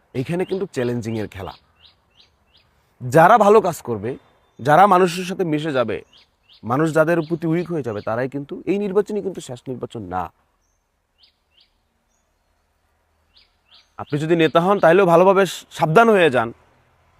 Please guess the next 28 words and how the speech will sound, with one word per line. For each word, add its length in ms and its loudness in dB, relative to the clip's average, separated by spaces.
আপনার 260 0
নেতাকর্মীকেও 520 4
সাবধান 340 0
করে 140 0
যান 160 0
যে, 100 -4
"ভাইয়া, 460 6
এই 140 -2
নির্বাচনই 420 -4
কিন্তু 180 -10
শেষ 220 -16
নির্বাচন 380 -10
না।" 340 -14
আপনাকে 240 -8
লং 300 2
টাইম 200 -2
খেলতে 280 -12
হবে, 100 -2
আপনাকে 260 0
লং 360 6
টাইম 160 -2
না, 60 -4
আপনাকে 200 -6
শেষ 360 -6
নিঃশ্বাস 320 -12
পর্যন্ত 300 -10
খেলতে 260 -14
হবে। 220 -10